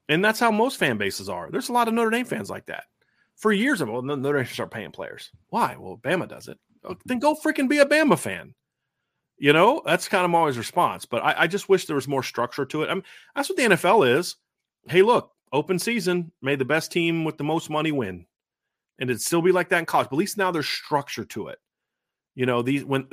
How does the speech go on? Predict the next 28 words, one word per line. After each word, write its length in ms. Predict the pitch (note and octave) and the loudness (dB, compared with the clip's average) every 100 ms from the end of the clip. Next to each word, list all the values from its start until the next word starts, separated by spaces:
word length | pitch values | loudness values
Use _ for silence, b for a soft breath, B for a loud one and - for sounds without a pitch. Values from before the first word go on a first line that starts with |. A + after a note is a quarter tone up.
| A2+ B2+ | -8 -2
when 140 | C3+ | 0
it's 100 | A#2 | 2
in 160 | F3+ G#3+ | 2 2
season, 300 | A3+ G#3 F3+ | 0 -2 0
these 140 | F3+ | 0
kids 180 | - D#3+ | 0 0
have 140 | C3+ | 0
one 180 | C3 F3 | 0 0
thing 140 | F3+ F3 | 0 0
to 40 | |
worry 120 | D#3 | 0
about. 120 | A2 | 0
It's 120 | - - - | -6 -18 -12
playing 360 | - F3 F3+ | -4 0 0
football. 480 | D#3+ - G#2 - - _ _ _ _ _ _ _ _ _ _ - | 0 -2 -4 -10 -14 _ _ _ _ _ _ _ _ _ _ -8
Right? 280 | G#2+ D3+ - | -2 -2 -2
And 140 | C3+ C3+ | -4 0
hey, 160 | E3 | 2
I 100 | - | 2
don't 140 | F3+ A3 | 0 2
care 140 | G#3 | 2
if 80 | F#3 | 2
the 100 | D3+ | -2
family 400 | - F#3+ F#3+ F#3+ | -4 0 2 2
reached 240 | F#3+ F#3+ | 0 -2
out 200 | G3+ G3 | -2 -2
to 100 | - | -2
you 300 | A3 D4+ - | -2 -2 -2